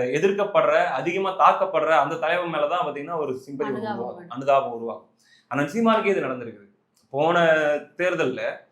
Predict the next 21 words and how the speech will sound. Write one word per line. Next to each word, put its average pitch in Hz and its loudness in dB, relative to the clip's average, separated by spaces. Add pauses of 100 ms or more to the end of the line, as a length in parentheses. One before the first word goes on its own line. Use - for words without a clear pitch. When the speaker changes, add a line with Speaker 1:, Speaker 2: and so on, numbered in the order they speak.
(400)
Speaker 1:
அஹ், 127 2
பல 147 6
ஃபேக்டர்ஸ் 196 -2
அண்ணன் 147 -6
சீமான் 170 0
அவர்களுக்கு 143 -2
வாக்கு 147 2
விழுக்காடு 135 -2
எட்டு 131 -6
விழுக்காடு 135 0
வர்றதுக்கு 131 0
ஒரு 113 -10
காரணமாக 127 -2
இருந்தாலுமே, 113 -6
இந்த 151 -6 (100)
எல்லாரும் 214 8
சேர்ந்து 196 2
அவரை 170 2
கார்னர் 175 2
பண்ணி 160 -6
அடிச்சாங்கல்ல, 117 -8